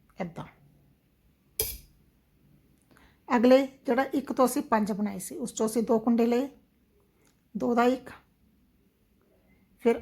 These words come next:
ਅਗਲੇ ਦੋ, ਦੋ ਦਾ ਇੱਕ। ਠੀਕ ਹੈ, ਇਸ ਤੋਂ ਬਾਅਦ ਸਾਡਾ ਇਹ ਤੀਜਾ ਕੁੰਡਾ ਜਿਹੜਾ ਅਸੀਂ ਬੁਣਿਆ ਸੀ ਤੇ ਇਹ ਦੋ ਦਾ ਇੱਕ, ਅਗਲੇ ਦੋ, ਇਹ ਵੀ ਦੋ ਦਾ ਇੱਕ। ਠੀਕ ਹੈ, ਇੱਦਾਂ ਕਰਦੇ ਹੋਏ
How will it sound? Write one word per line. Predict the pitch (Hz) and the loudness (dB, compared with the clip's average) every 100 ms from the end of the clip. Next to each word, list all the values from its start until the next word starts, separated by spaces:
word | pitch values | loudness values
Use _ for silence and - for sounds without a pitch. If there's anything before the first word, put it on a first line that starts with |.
| 240 | 2
ਅਗਲੇ | 233 240 | 4 4
ਦੋ, | 233 240 254 - _ _ 214 | 4 2 2 -4 _ _ -2
ਦੋ | 233 220 | 0 2
ਦਾ | 226 | 2
ਇੱਕ। | 233 226 - _ _ _ _ _ _ _ _ _ _ _ _ _ _ _ _ _ _ _ _ _ _ _ _ _ _ _ _ _ - | 0 -6 -20 _ _ _ _ _ _ _ _ _ _ _ _ _ _ _ _ _ _ _ _ _ _ _ _ _ _ _ _ _ -6
ਠੀਕ | 233 247 | -4 -2
ਹੈ, | 285 - - - - | -4 -8 -20 -20 -8
ਇਸ | 240 | -6
ਤੋਂ | - 254 | 2 4
ਬਾਅਦ | 254 | 6
ਸਾਡਾ | 247 233 | 4 4
ਇਹ | 240 | 2
ਤੀਜਾ | 233 226 - 233 | 2 -2 0 0
ਕੁੰਡਾ | 247 247 | 2 2
ਜਿਹੜਾ | 240 247 | 2 0
ਅਸੀਂ | 247 226 | 0 0
ਬੁਣਿਆ | 240 233 | 2 2
ਸੀ | 233 277 | 0 -4
ਤੇ | 285 240 | -2 -4
ਇਹ | 208 175 - _ _ _ _ - | -4 -8 -14 _ _ _ _ -4
ਦੋ | 233 | 0
ਦਾ | 214 233 | 2 2
ਇੱਕ, | 247 - - _ _ _ _ _ _ _ _ _ _ _ _ | 0 -6 -20 _ _ _ _ _ _ _ _ _ _ _ _
ਅਗਲੇ | 240 226 240 | -2 4 4
ਦੋ, | 233 247 269 220 | 4 2 0 -4
ਇਹ | 202 | -4
ਵੀ | 196 | -4
ਦੋ | 165 180 | -8 -12
ਦਾ | - | -16
ਇੱਕ। | - - - _ _ _ _ _ _ _ _ - | -20 -20 -20 _ _ _ _ _ _ _ _ -12
ਠੀਕ | 240 226 | -10 -8
ਹੈ, | 302 - _ _ _ _ _ - | -10 -12 _ _ _ _ _ -2
ਇੱਦਾਂ | 240 294 | 4 4
ਕਰਦੇ | 294 233 240 | 4 0 2
ਹੋਏ | 247 | 2